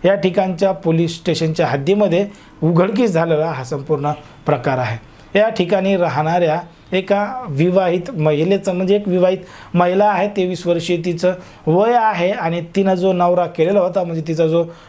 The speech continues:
नवरा होता, तो तिचा भाऊजी होता, कारण की तिची बहीण वारल्यामुळं ती लहान असतानाच त्याच्या,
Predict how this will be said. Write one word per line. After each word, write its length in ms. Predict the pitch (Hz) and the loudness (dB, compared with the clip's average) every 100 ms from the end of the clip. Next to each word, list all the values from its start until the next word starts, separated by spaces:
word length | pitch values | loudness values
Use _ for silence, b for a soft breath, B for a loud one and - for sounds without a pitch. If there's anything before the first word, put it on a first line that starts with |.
| B | B
नवरा 320 | 170 185 247 | 2 2 2
होता, 380 | 220 185 196 202 | 2 0 -2 -4
तो 200 | 202 175 | -4 -6
तिचा 400 | 175 165 175 160 | -4 -4 -2 -2
भाऊजी 540 | 135 - 147 165 233 | -6 -2 0 2 2
होता, 300 | 220 196 214 214 B B B | 2 2 -2 -2 B B B
कारण 260 | 196 208 | 0 0
की 80 | 202 | -2
तिची 300 | 208 208 220 | -2 -2 0
बहीण 440 | 190 160 165 190 226 | 0 2 2 2 2
वारल्यामुळं 720 | 202 190 185 185 190 165 202 - B - | 2 2 0 2 2 2 0 -4 B -2
ती 180 | 190 185 | 0 0
लहान 300 | 170 180 185 | 0 0 0
असतानाच 600 | 185 - 190 175 170 175 | -2 -2 -4 -2 -4 0
त्याच्या, 360 | 175 160 170 | -2 0 -2